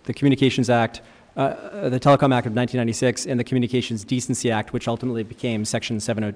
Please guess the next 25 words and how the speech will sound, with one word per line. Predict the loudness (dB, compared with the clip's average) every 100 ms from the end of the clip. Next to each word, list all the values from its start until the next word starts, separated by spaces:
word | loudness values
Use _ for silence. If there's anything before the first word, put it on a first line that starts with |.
| -2
uh, | -2
seven, | 0 -2 -2
two | 0 0
oh | 2
three, | 2 0 -2 -10 -10 2
two, | 2 2 -14 -20 -14
two | 0 0
thirty, | 2 0 -2 -10
sorry. | -6 -4 -4 -6 -14 -16 -18 -8 -2
Um, | 0 0 -2 -2
and | 0 4
so, | 6 6 6 2 -10 -10
uh, | -10 -10 -12 -12 -12 0
the | 2 4 2
co-chairs | 4 4 6 4 4
of | 0
the |
Congressional | 2 2 2 0
Internet | 0 0 0
Caucus | 0 -2 -4
on | -2
the | 2
House | 2
side | 2 0
here, | 4 6 6 4 2